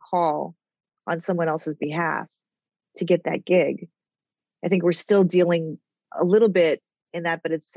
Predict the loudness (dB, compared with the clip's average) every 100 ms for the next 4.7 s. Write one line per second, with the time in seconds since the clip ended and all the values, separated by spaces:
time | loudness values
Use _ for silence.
0 | -4 -4 0 0 0 0 0 2 2 0
1 | -4 -4 -6 -6 -2 0 2 0 -2 -6
2 | -10 -10 -6 -4 -6 -4 -4 -4 -4 -4
3 | -8 _ _ _ _ _ _ -2 0 0
4 | _ _ _ -12 -10 -8 -10